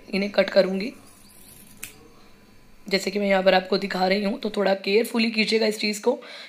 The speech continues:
क्योंकि अगर बाल एक बार ज़्यादा से अगर कट गए तो फिर जल्दी से बढ़ते नहीं हैं, इस चीज़ का आपको ही पता है। तो इस तरीके से आपने patience के साथ,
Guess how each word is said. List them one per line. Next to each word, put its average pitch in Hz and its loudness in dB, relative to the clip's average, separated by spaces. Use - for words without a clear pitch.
क्योंकि 214 2
अगर 208 6
बाल 190 8
एक 208 2
बार 208 6
ज़्यादा 190 6
से 220 0
अगर 214 0
कट 196 2
गए 202 4
तो 214 0
फिर 190 0
जल्दी 190 0
से 208 -2
बढ़ते 180 4
नहीं 190 0
हैं, 208 4
इस 226 0
चीज़ 196 -2
का 196 4
आपको 202 2
ही 185 0
पता 185 4
है। - -8
तो - -12
इस 247 -4
तरीके 233 4
से 226 2
आपने 202 6
patience 208 2
के - -12
साथ, 190 0